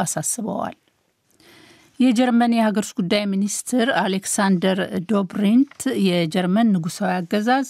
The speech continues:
ኪንግደም ኦፍ ጀርመኒ የተባለውን ቀኝ ጽንፈኛ ቡድን አገደ። በዚሁ የጀርመን ዘውዳዊ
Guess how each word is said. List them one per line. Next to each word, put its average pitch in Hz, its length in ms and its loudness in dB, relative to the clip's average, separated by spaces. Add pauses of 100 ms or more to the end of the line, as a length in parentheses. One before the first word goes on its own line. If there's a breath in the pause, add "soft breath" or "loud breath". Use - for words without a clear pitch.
ኪንግደም 170 480 -4
ኦፍ 170 140 -4
ጀርመኒ 185 360 -2
የተባለውን 185 600 -2
ቀኝ 196 240 -2
ጽንፈኛ 185 500 -2
ቡድን 196 300 0
አገደ። 165 360 -4 (120)
በዚሁ 175 360 -2 (560 loud breath)
የጀርመን 185 560 2 (180)
ዘውዳዊ 185 480 0